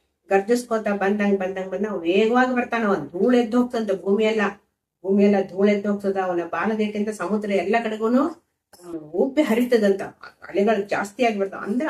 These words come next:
ಅಷ್ಟು ರಭಸವಾಗಿ ಬರ್ತಾನೆ ಅನ್ನೋದನ್ನ ಒಂದ್ ವರ್ಣನಾತೀತವಾಗಿ ಹೇಳ್ತಾ ಇದ್ದಾರೆ ಅವ್ರು. ಈ ಇದ್ರೊಳಗ ದೇವಿ ಮಹಾತ್ಮೆ ಒಳಗ ಅಥವಾ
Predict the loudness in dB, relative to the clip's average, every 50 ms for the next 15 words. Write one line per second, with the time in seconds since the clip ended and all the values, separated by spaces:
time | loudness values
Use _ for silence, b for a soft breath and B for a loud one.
0 | -4 -8 -12 -18 _ _ _ -10 -8 -6 -4 -4 -4 -2 0 0 0 0 0 -2
1 | -4 -6 -6 -6 -6 -4 -4 -4 -6 -6 -6 -6 -4 -4 -6 -6 -6 -6 -6 -6
2 | -8 -12 -16 -20 _ _ _ _ _ -12 -10 -4 -2 -2 0 0 0 -2 -2 -4
3 | -4 -2 -2 -2 -2 -2 -2 -4 -4 -4 -6 -8 -12 -14 -14 -18 -18 -20 -20 -20
4 | _ _ _ _ _ _ _ -14 -10 -8 -8 -8 -8 -10 -14 -16 -18 -18 _ _
5 | _ _ _ _ _ _ _ _ _ _ _ _ _ _ _ -6 -6 -4 -4 -4
6 | -6 -8 -8 -10 -6 -4 -4 -4 -2 -4 -6 -8 -10 -18 -18 -14 -12 -12 -10 -12
7 | -14 _ -20 -20 -20 _ _ _ _ _ _ _ _ _ _ -6 -6 -6 -6 -8
8 | -14